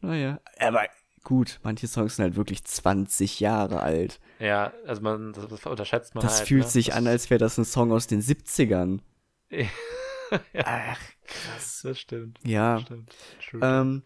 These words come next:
Speaker 2: true that.
Speaker 1: zweite Person, die mich interessiert hat, weil ich sie sehr mochte oder immer noch mag, Avril Lavigne.
Speaker 2: Oh,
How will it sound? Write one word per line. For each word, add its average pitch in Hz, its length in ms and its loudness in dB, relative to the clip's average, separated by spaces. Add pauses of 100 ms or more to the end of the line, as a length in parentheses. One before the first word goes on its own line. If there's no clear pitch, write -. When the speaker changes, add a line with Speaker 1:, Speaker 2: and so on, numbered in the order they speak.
Speaker 2:
true 113 120 -14
that. 117 100 -12
Speaker 1:
zweite 113 400 0
Person, 185 440 4
die 180 80 4
mich 175 160 2
interessiert 151 560 0
hat, 175 280 -2 (420)
weil 113 180 0
ich - 280 -8 (260)
sie 113 240 -4
sehr 120 240 4
mochte 123 420 -2
oder 110 140 0
immer 127 160 0
noch 131 160 -4
mag, 123 320 -8
Avril 139 300 8
Lavigne. 131 480 4 (1120)
Speaker 2:
Oh, 139 480 4